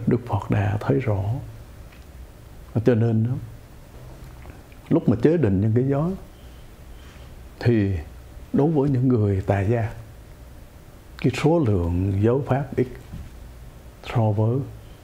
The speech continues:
cái số lượng giới pháp của những người xuất gia.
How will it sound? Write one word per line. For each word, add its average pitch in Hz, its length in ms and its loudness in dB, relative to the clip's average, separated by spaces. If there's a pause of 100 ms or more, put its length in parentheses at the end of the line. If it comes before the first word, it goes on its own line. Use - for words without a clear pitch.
(540)
cái 123 100 4 (140)
số 147 120 6
lượng 90 340 2 (1600)
giới 123 220 4
pháp 120 260 2 (1200)
của 104 180 4
những 110 180 2
người 98 240 0
xuất - 240 -4
gia. 110 300 -2